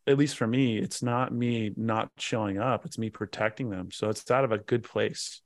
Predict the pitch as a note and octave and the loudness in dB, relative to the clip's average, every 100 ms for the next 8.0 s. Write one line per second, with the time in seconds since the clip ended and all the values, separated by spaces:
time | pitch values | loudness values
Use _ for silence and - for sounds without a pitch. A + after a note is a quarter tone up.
0 | _ _ _ _ G#2 G#2+ - _ _ B2+ | _ _ _ _ -4 -4 -6 _ _ -12
1 | A2 A#2+ G#2+ F#2+ - - G#2 A2 G#2 G#2 | -6 -2 -2 -4 -8 -8 -4 -4 -4 -2
2 | B2 G#2 F#2+ A2+ A2 G#2 A2+ C3 B2+ C#3 | 0 0 0 0 0 0 2 2 2 2
3 | C#3 C3+ A#2 B2 C#3 C#3+ B2 C#3+ C3 A2+ | 2 2 2 8 10 10 8 6 6 4
4 | A2 - A#2 A2+ - G#2+ G2 _ - - | 4 2 2 2 2 -2 -2 _ -20 -8
5 | - A2+ - A2+ A#2 - A2 G2+ G#2 - | -4 -2 0 0 0 -4 -4 -4 -6 -12
6 | - - - _ - A#2 A2 G#2 G#2+ A#2+ | -20 -20 -20 _ -4 0 2 4 4 6
7 | B2 B2+ A2+ - A2+ B2+ A#2+ G2+ G2 | 4 0 -4 0 4 4 4 0 -4